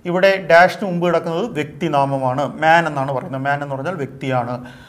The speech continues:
അതിനുശേഷം വെർബ് ആണെങ്കിൽ നിങ്ങൾക്ക് who എന്ന് എഴുതാം, വെർബ് അല്ലാതെ മറ്റെന്തെങ്കിലും ആണെങ്കിൽ whom എന്ന് എഴുതാം. ഇവിടെ എന്താ കിടക്കുന്നത്? saved, ഇ ഡി ചേർന്നൊരു വാക്ക് വന്നാൽ ഉറപ്പായിട്ടും വെർബാണ്, വെർബിൻ്റെ പാസ്റ്റ് ഫോമാണ്. അപ്പോൾ saved എന്ന് പറയുന്നത് വെർബാണ്. അപ്പോൾ ഇവിടുത്തെ answer എന്തായിരിക്കും?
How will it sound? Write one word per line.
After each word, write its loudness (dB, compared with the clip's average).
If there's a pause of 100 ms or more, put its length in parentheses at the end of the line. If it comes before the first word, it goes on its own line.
(140)
അതിനുശേഷം 0 (100)
വെർബ് 2
ആണെങ്കിൽ 4
നിങ്ങൾക്ക് -4
who 0
എന്ന് 0
എഴുതാം, 0 (220)
വെർബ് 4
അല്ലാതെ 8
മറ്റെന്തെങ്കിലും 0
ആണെങ്കിൽ -2
whom -2
എന്ന് -2
എഴുതാം. -2 (180)
ഇവിടെ 2
എന്താ 4
കിടക്കുന്നത്? -2 (400)
saved, 2
ഇ -4
ഡി -2
ചേർന്നൊരു -4
വാക്ക് 2
വന്നാൽ -6
ഉറപ്പായിട്ടും -4
വെർബാണ്, -2
വെർബിൻ്റെ -6
പാസ്റ്റ് -2
ഫോമാണ്. -4 (440)
അപ്പോൾ -2
saved 0
എന്ന് -2
പറയുന്നത് -4
വെർബാണ്. -6
അപ്പോൾ -12
ഇവിടുത്തെ -4
answer -6
എന്തായിരിക്കും? -6